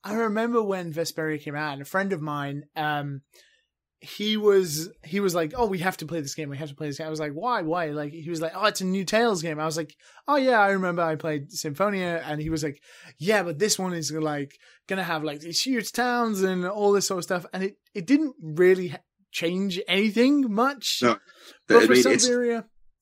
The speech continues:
Speaker 1: for some reason, Vesperia had something about it that was worth playing all the way through.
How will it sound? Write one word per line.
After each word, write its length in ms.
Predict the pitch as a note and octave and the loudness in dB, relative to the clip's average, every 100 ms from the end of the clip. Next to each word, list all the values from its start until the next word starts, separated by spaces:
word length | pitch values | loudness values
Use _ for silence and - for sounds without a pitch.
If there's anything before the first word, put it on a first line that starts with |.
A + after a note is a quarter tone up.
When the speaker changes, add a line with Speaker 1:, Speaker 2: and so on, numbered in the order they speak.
| - - | -20 -10
Speaker 1:
for 120 | A#3 | -6
some 320 | - A#3+ B3 A#3 | -4 -4 -2 0
reason, 320 | A3 G#3+ G#3+ | 0 0 0
Vesperia 520 | G3+ G3+ A3 G#3+ G3+ | 0 2 2 4 2
had 460 | E3+ F3+ F3+ E3+ D3 _ _ | 0 0 2 0 -4 _ _
something 540 | - - A#3+ A#3+ G#3 F#3+ | -4 2 2 2 0 0
about 280 | F3+ F#3 F3 | 2 0 0
it 180 | C#3 | -2
that 160 | D3+ D#3 D3 _ - _ _ - | -2 -4 -4 _ -20 _ _ -14
was 760 | D3 D3+ F3+ F#3 F3+ D3+ - - _ _ _ _ | -8 2 6 6 4 2 -4 -10 _ _ _ _
worth 560 | D3 - F3+ F3+ F#3 - - | -10 0 4 4 2 -4 -8
playing 320 | F3+ F3+ G3 | -4 -2 -2
all 180 | F#3+ F3+ | 0 2
the 60 | |
way 180 | F3 E3+ | 2 2
through. 440 | D#3+ F3 G3 F#3+ | 0 0 0 -2